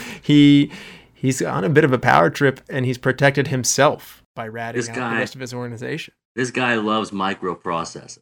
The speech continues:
Speaker 2: This, this guy's super about selling these microprocessors to the Chinese.
Speaker 1: <laughs>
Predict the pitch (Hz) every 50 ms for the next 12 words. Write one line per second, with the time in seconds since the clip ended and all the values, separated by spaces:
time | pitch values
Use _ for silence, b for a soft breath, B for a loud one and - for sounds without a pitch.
0 | _ _ - 98 - - 175 - 98 - - - - 127 107 92 - - - -
1 | - - - 139 147 156 147 147 135 - 110 107 110 110 101 92 - - 113 107
2 | 101 98 95 95 98 90 92 95 95 98 98 - 101 98 98 - 110 104 98 101
3 | 101 - 92 85 80 - - 85 82 - - - - - - 104 101 101 107 117
4 | 123 131 98 71 - _ B